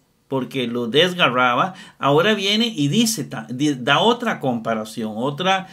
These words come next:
otra parábola. Eh, y en ella dice, "Ni echan vino juvenil, vino nuevo,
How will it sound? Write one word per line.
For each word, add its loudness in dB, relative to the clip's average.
otra 0
parábola. 4
Eh, 2
y 0
en 0
ella 2
dice, 0
"Ni -2
echan 0
vino 2
juvenil, 0
vino -2
nuevo, 2